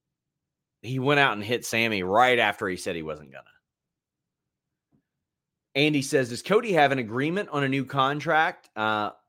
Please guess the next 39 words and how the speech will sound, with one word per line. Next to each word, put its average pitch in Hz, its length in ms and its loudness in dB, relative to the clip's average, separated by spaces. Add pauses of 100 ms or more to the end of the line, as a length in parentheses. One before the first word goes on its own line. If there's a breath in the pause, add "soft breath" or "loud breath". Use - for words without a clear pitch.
(280)
if 135 140 -2
so, 131 400 2
why 113 220 4
the 120 100 -2
delay 107 340 -2
in 104 100 -6
signing? 110 580 -4
When 123 240 0
does 123 140 -6
his 110 160 -12
existing 107 420 -6
one 101 100 -6
expire?" 90 580 -2 (220 loud breath)
I 139 100 4
actually 196 260 2
don't 151 180 0
know 131 140 0
when 143 100 2
his 117 160 -4
existing 113 600 -6
one 101 120 -4
expires, 85 680 -4
but 98 140 -4
I 85 80 -6
think 160 200 -6
this 135 180 -4
one's 117 160 -8
gonna 107 140 -6
be 98 140 -4
really 98 260 0
long 90 300 -4
term. 95 340 -6 (760 soft breath)
It 185 180 6
was 233 180 2
reiterated 165 600 8
to 143 100 0
me 139 220 0
again 135 340 0
today. 113 480 -2